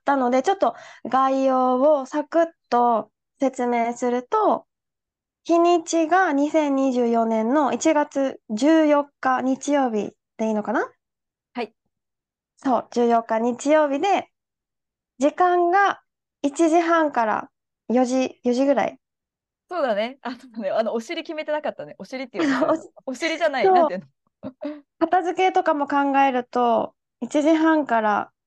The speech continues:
Speaker 1: まあ、四時ぐらいかな？多分。
Speaker 2: そうだね。四時。
Speaker 1: 四時まで。場所は明治神宮の <laughs> 近くの予定。
Speaker 2: え、これ決まり？これ決まり？場所。
Speaker 1: <laughs> まさか、
Speaker 2: ちょっと。
Speaker 1: これは今、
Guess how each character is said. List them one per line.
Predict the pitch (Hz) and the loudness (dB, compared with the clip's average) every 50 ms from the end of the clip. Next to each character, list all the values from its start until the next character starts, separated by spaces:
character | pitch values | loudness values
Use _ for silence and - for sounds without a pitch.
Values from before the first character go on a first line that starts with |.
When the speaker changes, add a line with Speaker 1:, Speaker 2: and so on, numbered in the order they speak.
| _ _ _ _ - | _ _ _ _ -4
Speaker 1:
ま | 247 262 | 0 0
あ、 | |
四 | 262 247 247 | 2 4 2
時 | 254 262 285 | 2 2 2
ぐ | 277 285 | 2 2
ら | 269 254 | 0 0
い | 233 | 0
か | - - | -2 -6
な？ | - 226 269 359 - _ _ _ _ _ _ _ _ - | -4 -4 -4 -4 -6 _ _ _ _ _ _ _ _ -8
多 | - 220 | -6 -6
分。 | 214 202 196 190 196 | -4 -4 -4 -4 -4
Speaker 2:
そ | 392 | -4
う | - | -4
だ | 320 247 | -4 -4
ね。 | 220 233 269 302 | -4 -4 -8 -6
四 | 302 262 269 | -4 -4 -4
時。 | 262 226 202 - _ _ _ _ _ _ _ - 226 - _ _ _ _ _ _ _ _ _ _ _ _ - | -4 -4 -10 -20 _ _ _ _ _ _ _ -20 -20 -20 _ _ _ _ _ _ _ _ _ _ _ _ 0
Speaker 1:
四 | 247 269 269 | 2 2 2
時 | 233 233 214 - - _ _ _ _ _ - | 2 0 -6 -8 -8 _ _ _ _ _ -6
ま | 226 233 254 254 | -2 0 0 0
で。 | 233 226 202 - - 302 _ _ | 0 0 -2 -2 -6 -16 _ _
場 | - 247 285 302 | -2 -2 -2 0
所 | - 330 311 311 | 2 2 4 4
は | 330 320 330 - - _ _ - | 2 0 0 -4 -8 _ _ -2
明 | 220 262 302 320 320 | 0 2 4 4 2
治 | 277 294 294 | 2 0 0
神 | 262 277 294 285 285 285 | 0 0 0 2 2 2
宮 | 269 277 277 262 220 - - _ _ _ _ _ _ - | 4 4 4 4 2 0 -6 _ _ _ _ _ _ -4
の | - 233 269 349 427 - - - _ _ _ - | 0 2 2 2 2 0 -4 -8 _ _ _ -10
<laughs> | 330 - - - 320 | -10 -8 -2 -4 -2
近 | 311 - - - 269 254 262 | -2 -2 -4 -2 -2 -2 -2
く | - - 247 | -4 -4 -2
の | 240 466 220 | 0 0 2
予 | |
定。 | |
Speaker 2:
え、 | - | 2
こ | - | 2
れ | - 494 | 2 2
決 | 440 - 392 359 | 2 0 0 2
ま | 359 349 | 2 0
り？ | 339 359 508 571 | 2 0 0 -2
こ | - 415 381 | -2 -4 -4
れ | 349 | -4
決 | 415 - 415 359 | -2 0 -2 -2
ま | 339 339 339 | 0 -2 -2
り？ | 339 480 | -2 -2
場 | - 269 277 | -2 -4 -6
所。 | - - 226 220 - | -4 -6 -6 -6 -6
Speaker 1:
<laughs> | - - _ - 269 - 370 - - | -8 -10 _ -14 -12 -12 -12 -10 -8
ま | - 349 | -8 -8
さ | - - - - - 427 453 480 403 320 285 | -6 -6 -6 -4 -4 0 0 0 0 0 -2
か、 | |
Speaker 2:
ち | - | -2
ょ | 269 | -2
っ | 302 | -4
と。 | 311 - | -4 -2
Speaker 1:
こ | - | 0
れ | 453 453 466 | 0 0 2
は | 453 466 440 - | 2 0 2 2
今、 | 415 415 403 370 | 2 2 2 0